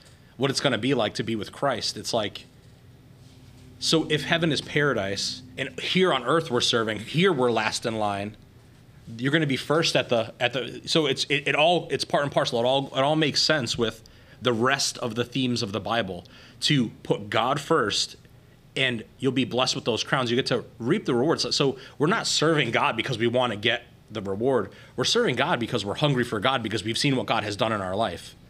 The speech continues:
right? We've tasted his goodness, right? And it's like we're having faith and we're trusting in his promises. We're standing on his word because we have that relationship with him.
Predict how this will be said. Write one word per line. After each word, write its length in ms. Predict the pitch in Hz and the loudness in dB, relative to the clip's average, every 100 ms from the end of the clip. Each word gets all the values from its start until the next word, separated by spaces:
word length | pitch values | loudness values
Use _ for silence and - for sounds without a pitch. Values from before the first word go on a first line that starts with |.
| - - - | -20 -20 -4
right? 180 | 110 135 | -2 0
We've 180 | 139 - | -2 -2
tasted 460 | - 160 156 175 | 0 2 2 0
his 180 | 139 117 | 2 0
goodness, 640 | 110 131 117 85 85 - - - - | 2 0 0 -4 -6 -8 -10 -18 -6
right? 340 | 107 123 147 - - - - | -2 0 -2 -12 -20 -10 0
And 80 | 135 | 0
it's 140 | - | 2
like 180 | 139 - | 0 4
we're 200 | 143 143 | 2 2
having 300 | 151 147 131 | 2 0 0
faith 200 | - 170 | 0 0
and 80 | 123 | 2
we're 60 | 117 | 2
trusting 480 | - 139 123 151 | 0 0 0 0
in 60 | 131 | 0
his 100 | 120 | -2
promises. 560 | - 123 139 120 104 98 | -2 -2 -2 -2 -4 -4
We're 100 | 104 | -4
standing 560 | - 127 131 135 131 - - - - - - | -2 0 2 0 -2 -8 -20 -20 -20 -12 -2
on 160 | 127 | 0
his 180 | 120 113 | 0 -2
word 360 | 101 135 101 - - - 95 - - - | 2 2 0 -4 -20 -20 -20 -20 -20 -6
because 340 | 131 - 208 240 | -4 -2 -2 0
we 100 | 120 | 0
have 160 | 104 | 0
that 120 | 104 | -2
relationship 520 | 101 95 95 104 - 90 | -6 -6 -6 -6 -8 -8
with 140 | 98 | -10
him. 220 | 92 95 | -12 -12